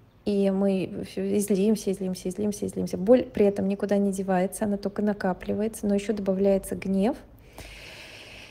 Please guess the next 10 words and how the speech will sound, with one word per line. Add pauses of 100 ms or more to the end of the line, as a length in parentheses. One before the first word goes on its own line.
(260)
И
мы
переходим
в
такую
все (100)
время (640)
оборону
или
борьбу,